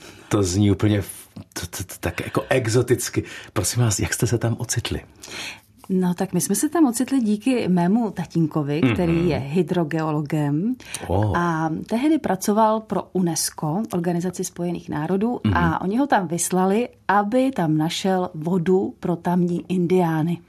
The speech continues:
Speaker 2: na Altiplánu, což je taková náhorní plošina. No a tak on tam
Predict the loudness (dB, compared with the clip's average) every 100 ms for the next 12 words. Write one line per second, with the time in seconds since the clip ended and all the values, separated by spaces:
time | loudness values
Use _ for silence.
0 | -2 0 2 0 -2 -6 -4 -2 -2 -4
1 | -6 -8 -6 -4 -4 -4 -6 -6 -4 -6
2 | -6 -8 -4 -2 -4 -8 -18 -18 -8 0
3 | 0 2 0 0 -2 0 2 2 0